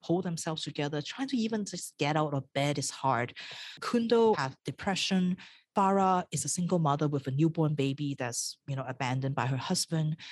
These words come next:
The criminal mastermind has early stage of Alzheimer's, and the coder also has a drug addiction. So all of them have sort of been cast off by society, and they're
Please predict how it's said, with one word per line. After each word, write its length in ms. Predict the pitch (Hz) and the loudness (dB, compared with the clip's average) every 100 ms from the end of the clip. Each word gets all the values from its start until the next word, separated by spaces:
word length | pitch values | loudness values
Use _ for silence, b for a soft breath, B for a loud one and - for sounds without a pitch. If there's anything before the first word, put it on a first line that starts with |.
| B B | B B
The 340 | 160 147 147 143 | -6 -2 -2 -4
criminal 380 | - 226 226 214 | -4 0 2 2
mastermind 840 | 190 185 - 170 160 160 160 156 | 2 2 4 4 4 4 2 -2
has 240 | - 147 - | -4 -6 -2
early 220 | 151 175 | -2 -2
stage 340 | - 156 151 | 0 0 0
of 160 | 135 - _ _ _ - | -4 -8 _ _ _ -8
Alzheimer's, 720 | 160 180 208 202 208 202 - B B B B | -4 -4 -2 0 2 2 -2 B B B B
and 360 | - 156 147 143 | -2 0 0 -2
the 460 | - 147 143 139 131 - | -2 -2 -2 -2 -6 -8
coder 560 | - 285 277 113 - 147 b b - | 0 0 2 -4 -8 -18 b b -4
also 200 | 151 170 | -2 -2
has 200 | 160 139 | -6 -8
a 40 | |
drug 220 | - 131 - | -6 -8 -6
addiction. 540 | 143 - 151 - 123 117 | -8 -4 -4 -4 -6 -8
So 260 | - 165 - | -4 -4 2
all 220 | 220 277 | 4 4
of 100 | 285 | 2
them 240 | 220 202 | 0 0
have 300 | 202 - 175 | -2 -6 -6
sort 280 | - - 190 | -4 -2 0
of 140 | 220 - | 0 0
been 160 | 165 | -2
cast 460 | 156 - 175 196 - | -2 -4 -2 -2 0
off 180 | 247 247 | 0 0
by 120 | 240 | -2
society, 600 | - 247 - 233 233 214 | -2 -4 -2 -2 -2 -2
and 140 | 175 | -2
they're 140 | 175 | -2